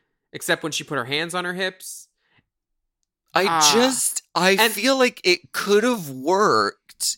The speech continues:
Speaker 2: if her delivery of it was slightly different. If
Speaker 1: Sh-
Speaker 2: maybe the styling was a little, uh,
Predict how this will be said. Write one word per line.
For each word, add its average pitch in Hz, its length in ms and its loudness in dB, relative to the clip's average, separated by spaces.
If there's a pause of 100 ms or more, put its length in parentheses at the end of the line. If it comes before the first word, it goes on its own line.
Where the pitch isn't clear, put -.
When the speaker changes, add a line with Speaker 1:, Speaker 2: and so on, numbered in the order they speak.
Speaker 2:
if 151 320 0 (280)
her 143 840 2 (180)
delivery 139 800 2
of 92 300 0
it 82 260 0
was 92 240 -6
slightly 95 640 0
different. 85 520 -6 (400)
If 165 180 0
Speaker 1:
Sh- 151 180 -4
Speaker 2:
maybe 175 380 2
the 165 180 -2
styling 147 1080 0
was 107 240 -4
a 107 80 2
little, 95 880 -2 (240)
uh, 123 100 0